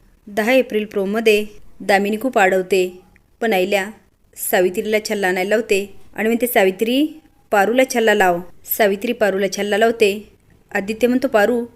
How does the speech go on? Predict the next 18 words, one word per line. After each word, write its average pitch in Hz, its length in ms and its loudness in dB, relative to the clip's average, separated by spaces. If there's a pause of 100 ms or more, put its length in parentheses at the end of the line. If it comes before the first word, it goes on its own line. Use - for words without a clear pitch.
(180)
इकडे 247 240 2
बघ, 294 200 2
इकडे 226 220 2
बघ." 285 160 4
प्रीतूला 226 460 -2
म्हणतो, 240 380 2 (180)
"बघ, 262 200 0 (360)
आता 208 180 -2
कसं 277 240 -2
वाटतं?" 226 380 0 (580)
प्रीतू 220 260 -2
म्हणतो, 233 420 0 (500)
"ह्या 247 180 -2
फोटोमध्ये 233 440 0
जी 233 100 -2
बाई 208 180 2
आहे 226 120 0
ना, 233 220 2